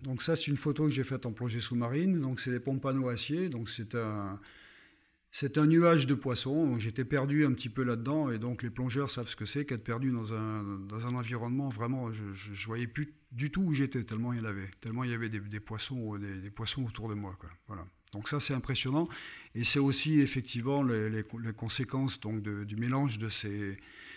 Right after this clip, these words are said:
de ces trois courants, c'est que en fait il y a,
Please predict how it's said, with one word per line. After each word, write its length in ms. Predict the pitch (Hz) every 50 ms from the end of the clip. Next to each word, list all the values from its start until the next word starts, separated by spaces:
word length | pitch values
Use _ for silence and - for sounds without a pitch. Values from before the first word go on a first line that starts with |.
| - - -
de 100 | 107 120
ces 160 | 117 - 135
trois 240 | 127 - - 139 131
courants, 400 | - 123 117 120 143 165 175 170
c'est 200 | - - 131 113
que 340 | - - 117 117 117 113 110
en 140 | 107 104 104
fait 280 | - 135 135 131 -
il 60 | 123
y 40 | 104
a, 40 | 98